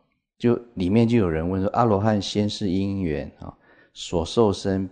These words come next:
必应当灭啊，住在何处而具足佛道？”那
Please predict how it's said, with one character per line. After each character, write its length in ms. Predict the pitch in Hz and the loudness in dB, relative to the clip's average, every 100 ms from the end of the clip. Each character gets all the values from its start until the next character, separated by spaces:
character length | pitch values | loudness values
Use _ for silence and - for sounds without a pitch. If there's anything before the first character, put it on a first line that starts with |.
| _ _ | _ _
必 260 | - 107 90 | -2 0 0
应 500 | - 98 92 92 90 | -2 -2 -2 -4 -6
当 240 | - 87 | -4 -4
灭 360 | 85 87 82 82 - | -2 -6 -6 -8 -16
啊， 160 | - - _ _ _ _ _ _ | -18 -18 _ _ _ _ _ _
住 220 | - 110 | -2 2
在 180 | 113 101 | 4 2
何 260 | 92 85 | 0 -4
处 260 | 85 - 90 | -4 -4 -4
而 180 | 78 73 | -2 -6
具 240 | - 95 | -4 -6
足 200 | - 76 | -4 -8
佛 220 | - 78 | -8 -8
道？” 160 | 85 90 | -2 -2
那 240 | 95 101 | 0 -2